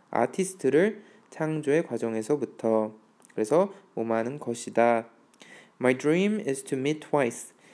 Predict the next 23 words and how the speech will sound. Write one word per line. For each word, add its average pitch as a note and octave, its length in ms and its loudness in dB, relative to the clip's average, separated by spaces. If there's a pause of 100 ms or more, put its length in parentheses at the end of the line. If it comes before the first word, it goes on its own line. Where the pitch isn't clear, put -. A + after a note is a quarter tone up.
(180)
내 C3 320 4
꿈은 F3+ 320 0
입니다. C#3+ 640 4
뭐하는 C#3 360 0
것? G#3+ 360 4 (300)
twice를 D3+ 400 2
만나는 A#2 480 -2
것입니다. B2+ 920 2
뭐뭐하는 A2+ 480 -4
것이다. A2+ 680 0 (960)
이거 D3+ 120 4
여러분 C#3 320 4
마-, C#3 240 -2 (120)
여러분 C3 280 0
생각이죠? C#3+ 500 -2
선생님 G3 300 2
아니에요. A2+ 640 0 (680)
What C3+ 180 6
you G3+ 80 2
need F3 220 0
to D3+ 140 -8
do D3 300 6
is C#3+ 540 0